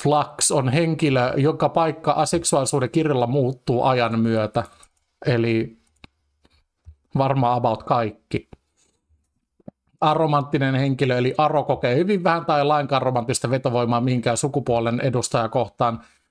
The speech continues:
Aromanttisuus ja aseksuaalisuus eivät kulje aina käsi kädessä. Aromanttinen ihminen voi olla seksuaalista suuntautumista tai mitä vain. Jotkut ihmiset tunnistavat olevansa sekä aromanttisia että aseksuaaleja. Samastuminen yhteen näistä termeistä ei kuitenkaan tarkoita, että samaistut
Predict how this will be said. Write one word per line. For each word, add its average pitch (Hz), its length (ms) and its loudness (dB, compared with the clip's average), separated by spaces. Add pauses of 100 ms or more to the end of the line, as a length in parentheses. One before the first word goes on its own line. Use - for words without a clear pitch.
(140)
Aromanttisuus 143 760 0
ja 147 80 2
aseksuaalisuus 135 640 0
eivät 120 200 -2
kulje 127 200 0
aina 113 140 -2
käsi 170 260 0
kädessä. 156 400 0
Aromanttinen 139 520 0
ihminen 127 320 0
voi 123 160 2
olla 117 120 0
seksuaalista 139 460 -2
suuntautumista 123 540 0
tai 110 140 -2
mitä 123 280 -2
vain. 160 240 0
Jotkut 170 320 -2
ihmiset 160 340 0
tunnistavat 147 440 0
olevansa 117 340 0 (360)
sekä 185 340 2
aromanttisia 160 640 0
että 143 180 0
aseksuaaleja. 123 560 0
Samastuminen 123 600 0
yhteen 143 340 0
näistä 135 260 0
termeistä 123 420 -2
ei 107 40 -2
kuitenkaan 156 400 0
tarkoita, 123 420 0
että 110 140 -4
samaistut 147 640 -2